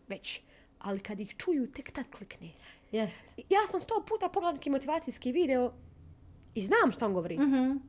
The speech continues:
Speaker 1: ali u tom trenutku kada prvi put to čujem, toliko me jako udari
Speaker 2: Jest.
Speaker 1: u, u razumijevanje srca i mozga, to je nemoguće. Tako da mislim da imamo, voljela bi se dota-, dotaknuti realizacije, a,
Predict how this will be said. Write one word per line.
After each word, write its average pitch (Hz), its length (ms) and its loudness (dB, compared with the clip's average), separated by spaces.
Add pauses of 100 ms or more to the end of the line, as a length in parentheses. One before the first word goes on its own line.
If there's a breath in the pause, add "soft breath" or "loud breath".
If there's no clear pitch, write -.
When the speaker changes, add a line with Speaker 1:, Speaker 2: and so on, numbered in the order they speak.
(180)
Speaker 1:
ali 202 160 2
u 480 120 6
tom 440 160 4
trenutku 415 460 8
kada 247 180 4
prvi 247 220 4
put 226 200 -2
to 127 100 -6
čujem, - 300 -14 (720 loud breath)
toliko 359 400 6
me 285 140 6
jako 359 340 6
udari 233 220 4
Speaker 2:
Jest. 220 140 4
Speaker 1:
u, 240 120 4
u 185 120 4
razumijevanje 240 540 6
srca - 300 -4
i 226 40 4
mozga, 269 220 0
to 240 120 -6
je 175 40 -2
nemoguće. - 500 -8 (420 loud breath)
Tako 294 220 -4
da 302 60 -2
mislim 339 260 0
da 285 60 -2
imamo, 254 240 2
voljela 240 240 4
bi 185 60 -2
se - 80 -14
dota-, 196 260 -8
dotaknuti 214 460 -2
realizacije, 196 880 0 (420 loud breath)
a, 190 220 -2